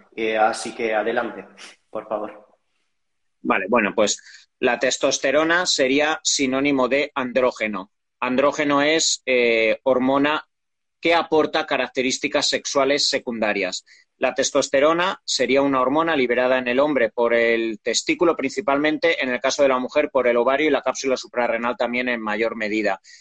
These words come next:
Speaker 2: La testosterona va a tener dos funciones principalmente. Por un lado, las funciones anabólicas, dirigidas a favorecer la hipertrofia y la nueva construcción de tejidos proteicos, cuando la testosterona enlaza y se une con el receptor androgénico. El receptor androgénico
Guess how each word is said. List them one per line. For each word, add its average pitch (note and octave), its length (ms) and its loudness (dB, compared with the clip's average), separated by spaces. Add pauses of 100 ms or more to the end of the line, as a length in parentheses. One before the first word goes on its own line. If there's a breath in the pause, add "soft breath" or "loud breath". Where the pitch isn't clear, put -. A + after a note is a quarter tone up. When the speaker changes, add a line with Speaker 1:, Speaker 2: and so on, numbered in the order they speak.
(400 loud breath)
Speaker 2:
La B2 180 2
testosterona C#3 640 0
va D#3 100 2
a D3 60 -4
tener D3 300 0
dos D#3 180 0
funciones A#2+ 560 -4
principalmente. A2 720 -4
Por C3+ 160 0
un C#3+ 120 4
lado, B2+ 240 2
las A2+ 180 0
funciones C3 460 -2
anabólicas, D3 880 0
dirigidas B2 600 0
a B2 80 -4
favorecer A2+ 480 0
la B2 100 0
hipertrofia D3 580 0
y D3+ 40 0
la B2 120 0
nueva B2+ 240 2
construcción B2+ 580 -4
de A#2 80 -2
tejidos A2+ 460 -4
proteicos, D#3 580 -2
cuando A2+ 320 0
la A2+ 160 2
testosterona A#2 800 -2 (300 soft breath)
enlaza C#3 500 0
y B2+ 60 2
se C3 160 2
une C#3 200 2
con A#2+ 160 0
el A2+ 80 2
receptor A#2 480 -2
androgénico. D3 840 -2
El A2+ 100 -8
receptor A#2 400 -4
androgénico C#3 720 0